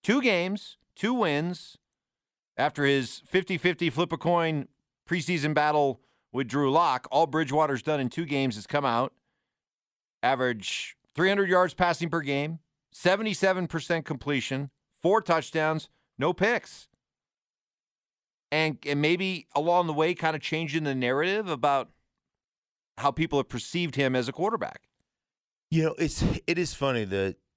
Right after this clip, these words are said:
Speaker 2: the Teddy Two Gloves, Teddy Check Down, all the
Speaker 1: Steady Teddy.
Speaker 2: Right.
Speaker 1: Yep.
Speaker 2: Yeah, all the stuff that's the narrative out there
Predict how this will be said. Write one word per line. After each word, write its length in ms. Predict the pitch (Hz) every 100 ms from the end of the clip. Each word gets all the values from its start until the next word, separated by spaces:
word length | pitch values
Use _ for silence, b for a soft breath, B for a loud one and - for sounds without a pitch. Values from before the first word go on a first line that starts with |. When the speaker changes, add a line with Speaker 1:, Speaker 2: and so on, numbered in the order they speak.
| _ 101
Speaker 2:
the 460 | 101 101 98 95 -
Teddy 320 | 131 127 123
Two 280 | - 120 120
Gloves, 600 | 104 113 110 110 110 101
Teddy 320 | - 117 120
Check 440 | 90 - 107 104 -
Down, 480 | 107 107 104 104
all 240 | 104 113 120
the 100 | 113
Speaker 1:
Steady 180 | 127 127
Teddy. 640 | - 120 123 131 127 127
Speaker 2:
Right. 340 | 117 110 104 101
Speaker 1:
Yep. 200 | 104 -
Speaker 2:
Yeah, 220 | 110 104
all 440 | - 110 123 151
the 140 | 156 165
stuff 460 | - - 113 110
that's 200 | - 95
the 140 | - 98
narrative 640 | 98 104 113 120 110 95
out 280 | 95 95 -
there 380 | 98 95 92